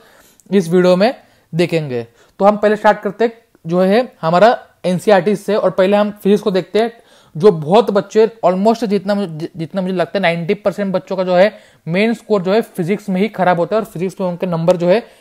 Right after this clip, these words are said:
कम आ जाता है as expected, ठीक है। तो अगर आपको छह सौ प्लस स्टैटिस्टिक्स स्कोर करने, तो आपको बहुत लोग बताते होंगे कि आपको थ्री हंड्रेड प्लस जो है बायो में लाना पग-, पड़ेगा, लेकिन मैं आपको बता दूं कि आपको कम से कम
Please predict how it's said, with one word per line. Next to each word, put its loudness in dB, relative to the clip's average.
कम 4
आ 4
जाता 0
है 0
as -2
expected, -2
ठीक -2
है। 2
तो 4
अगर 4
आपको 0
छह -2
सौ 0
प्लस -8
स्टैटिस्टिक्स -2
स्कोर -4
करने, -4
तो -2
आपको -2
बहुत -4
लोग -4
बताते -2
होंगे -2
कि -2
आपको -2
थ्री -4
हंड्रेड 0
प्लस 2
जो 0
है 2
बायो 4
में -2
लाना 2
पग-, -6
पड़ेगा, 2
लेकिन -2
मैं 0
आपको -10
बता -6
दूं -2
कि -2
आपको -2
कम -2
से 0
कम -2